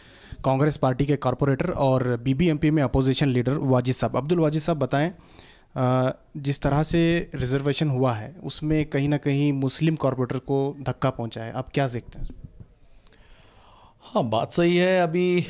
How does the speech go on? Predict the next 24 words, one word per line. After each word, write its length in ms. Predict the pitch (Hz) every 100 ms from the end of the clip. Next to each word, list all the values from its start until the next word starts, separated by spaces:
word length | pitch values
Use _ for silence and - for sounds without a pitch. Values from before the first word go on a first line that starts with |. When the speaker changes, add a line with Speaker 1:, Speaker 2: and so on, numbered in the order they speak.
| - - -
Speaker 2:
हाल 160 | 135
ही 80 | 170
में 320 | 175 180 180
गवर्नमेंट 400 | 143 147 160 165
ने 280 | 170 165 160
एक 120 | 156 165
रिजर्वेशन 680 | 160 139 135 147 143 151 151
का 120 | 147
ड्राफ्ट 340 | 117 131 -
कॉपी 340 | - 131 143 135
रिलीज़ 300 | 123 123 -
किया 220 | 117 101
है। 240 | 101 - - - - - - - - - - - _
सितंबर 560 | - 143 - 185 185 175
दस 240 | 160 170
को 480 | - 190 190 185 - - - - - - - - -
महानगर 360 | 139 151 165 165
पालिका 420 | 160 147 147 151
का 160 | 147 147
टर्म 320 | 143 135 127
एंड 160 | 135 135
होता 240 | 131 135
है 240 | 139 180 196 - _ _ - _ - - - - - - - -
और 480 | 175 151 143 107 -